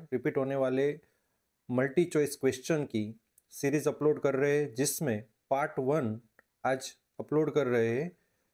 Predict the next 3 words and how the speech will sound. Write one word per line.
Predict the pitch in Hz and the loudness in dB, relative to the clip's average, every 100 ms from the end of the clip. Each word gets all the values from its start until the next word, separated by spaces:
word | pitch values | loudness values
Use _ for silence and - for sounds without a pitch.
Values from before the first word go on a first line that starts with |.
| _ _ _ _ _ _ _ _ _ _ _ _ _ _ _ _ _ _ _ _ _ - | _ _ _ _ _ _ _ _ _ _ _ _ _ _ _ _ _ _ _ _ _ 0
पार्ट | 156 165 | 0 2
वन | 151 160 | 2 4
में | 165 120 117 | 4 2 0